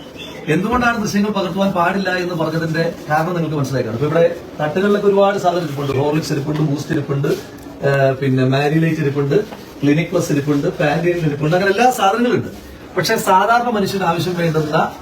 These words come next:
സബ്സിഡൈസ്ഡ് ഐറ്റങ്ങളിൽ അരിയോ കടലയോ പഞ്ചസാരയോ ഉഴുന്നോ മുളകോ അങ്ങനെ ഒരൈറ്റവും ഈ സപ്ലൈകോ എന്ന് പറയുന്ന ഈ സ്ഥാപനത്തിനകത്തില്ല.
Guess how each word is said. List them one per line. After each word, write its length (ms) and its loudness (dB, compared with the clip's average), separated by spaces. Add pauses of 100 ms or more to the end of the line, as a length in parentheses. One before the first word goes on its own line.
(380)
സബ്സിഡൈസ്ഡ് 680 2
ഐറ്റങ്ങളിൽ 460 0 (280)
അരിയോ 460 2 (520)
കടലയോ 360 2 (380)
പഞ്ചസാരയോ 600 2 (380)
ഉഴുന്നോ 420 2 (320)
മുളകോ 460 2 (260)
അങ്ങനെ 260 2
ഒരൈറ്റവും 760 2 (460)
ഈ 140 2
സപ്ലൈകോ 540 -4
എന്ന് 140 0
പറയുന്ന 320 0
ഈ 180 -2
സ്ഥാപനത്തിനകത്തില്ല. 800 -2